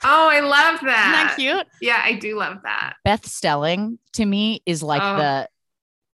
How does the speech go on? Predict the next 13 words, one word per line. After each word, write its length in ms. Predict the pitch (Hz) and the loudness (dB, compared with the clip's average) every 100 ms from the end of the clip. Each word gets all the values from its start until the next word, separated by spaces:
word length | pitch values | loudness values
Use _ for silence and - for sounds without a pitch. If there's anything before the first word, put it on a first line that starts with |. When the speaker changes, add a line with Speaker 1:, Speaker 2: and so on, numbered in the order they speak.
| _ 165 | _ -14
Speaker 2:
the, 300 | 151 170 156 | -6 -2 0
uh, 140 | 147 180 | -2 -2
originator 560 | 175 147 143 135 123 | -4 -6 -8 -10 -10
of 180 | - 160 | -6 -4
the 80 | 160 | -4
genre. 520 | 147 127 127 113 139 - | -2 -4 -4 -8 -10 -12
Speaker 1:
Yeah. 320 | 185 - 196 _ _ - | -10 -10 -10 _ _ -8
That's 220 | 254 - | -8 -2
why 200 | 233 226 | 2 2
everyone 320 | 233 240 240 | 2 0 0
loves 300 | 233 381 - | -2 -4 -6
her. 160 | - - | -8 -6
Yeah. 460 | 190 190 - - | -4 -2 -2 -6